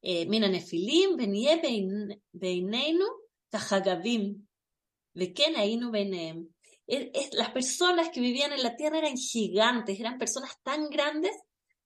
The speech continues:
que nosotros, ante nuestros ojos, nos veíamos como saltamontes, ¿no? Como un animal pequeño, insignificante, y también así ellos nos vieron a nosotros. Y acá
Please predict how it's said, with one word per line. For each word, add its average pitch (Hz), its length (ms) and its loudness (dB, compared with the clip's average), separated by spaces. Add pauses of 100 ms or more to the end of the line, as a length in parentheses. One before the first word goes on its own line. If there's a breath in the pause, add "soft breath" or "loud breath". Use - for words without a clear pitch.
que 233 100 4
nosotros, 320 800 2 (140)
ante 302 480 -4
nuestros 294 920 -2
ojos, 320 600 0 (440 soft breath)
nos 226 260 -4
veíamos 294 800 0 (140)
como 302 600 0
saltamontes, 220 1080 0
¿no? 240 200 0
Como 208 180 -2
un 226 100 0
animal 220 400 0
pequeño, 208 440 0
insignificante, 202 840 -4 (400 soft breath)
y 240 120 -4
también 277 380 4 (160)
así 370 400 2
ellos 359 220 6
nos 285 200 -6
vieron 294 300 -4
a 269 80 -8
nosotros. 208 760 -8 (500)
Y - 120 0
acá 254 200 4